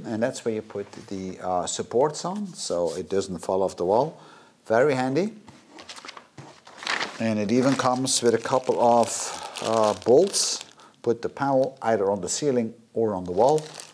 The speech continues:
And in my case, it's gonna go on the wall.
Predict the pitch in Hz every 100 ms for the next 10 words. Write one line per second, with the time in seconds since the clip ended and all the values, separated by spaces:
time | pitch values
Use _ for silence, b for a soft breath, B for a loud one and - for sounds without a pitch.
0 | - - - - 104 95 104 110 131 139
1 | 135 92 - - - 104 107 101 98 104
2 | 160 180